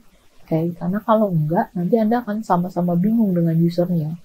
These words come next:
Ingat pada dasarnya user itu bingung, dia nggak tahu, eh, dia harus menjelaskan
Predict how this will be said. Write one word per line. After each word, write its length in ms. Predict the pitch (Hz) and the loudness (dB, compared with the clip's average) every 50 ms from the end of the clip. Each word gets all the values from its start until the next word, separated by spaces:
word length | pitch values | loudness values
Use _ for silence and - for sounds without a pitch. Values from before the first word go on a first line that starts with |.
| - _ - - - - - - _ - | -20 _ -20 -20 -20 -20 -20 -20 _ -4
Ingat 240 | 190 196 220 220 - | -2 0 0 0 2
pada 240 | - 180 170 170 165 | 2 4 4 6 6
dasarnya 640 | 160 147 165 - - 175 156 156 165 175 190 220 240 | 6 4 2 0 -2 -4 -2 0 0 0 0 0 0
user 540 | 233 190 175 175 165 165 - - - - - | 0 2 2 2 2 0 -2 -2 -2 -2 -2
itu 640 | - 180 180 170 - - - - 214 233 262 302 311 - - - - - - - - | -2 -4 -4 -6 -8 -10 -4 0 0 2 2 2 0 -2 -6 -14 -14 -14 -14 -6 0
bingung, 720 | 180 170 202 208 208 214 208 208 190 170 156 151 165 170 - - _ _ _ _ _ | 2 4 6 6 4 4 2 2 2 2 2 0 -2 -4 -8 -12 _ _ _ _ _
dia 320 | 175 170 165 165 175 180 | -4 -2 0 2 2 0
nggak 320 | 185 180 170 - - - | 0 -2 -2 -2 -2 -4
tahu, 560 | 165 156 156 156 156 160 156 165 185 220 247 262 - - - - - _ _ _ _ _ _ - _ - - - | -6 -6 -4 -4 -4 -4 -2 0 0 0 -2 -4 -6 -12 -20 -20 -20 _ _ _ _ _ _ -20 _ -10 -6 -4
eh, 420 | 170 165 160 160 156 156 151 151 170 175 - _ - - - _ _ | -2 -2 -2 -2 -2 -2 -2 -4 -6 -8 -12 _ -20 -20 -20 _ _
dia 200 | - 175 208 214 208 | 2 2 4 4 4
harus 240 | 208 185 190 190 - | 2 0 -2 0 0
menjelaskan 560 | 180 170 165 160 160 165 165 - - 175 160 | 2 2 2 2 2 0 -2 -2 -2 -2 -2